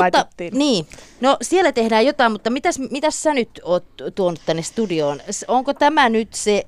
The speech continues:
Speaker 1: surullisen kuuluisa, paljon puhuttu joku paita, hässäkkä,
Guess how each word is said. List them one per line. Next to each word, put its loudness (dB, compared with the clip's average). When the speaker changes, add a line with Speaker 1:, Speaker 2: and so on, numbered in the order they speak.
Speaker 1:
surullisen -2
kuuluisa, 0
paljon 4
puhuttu -6
joku -4
paita, 0
hässäkkä, -6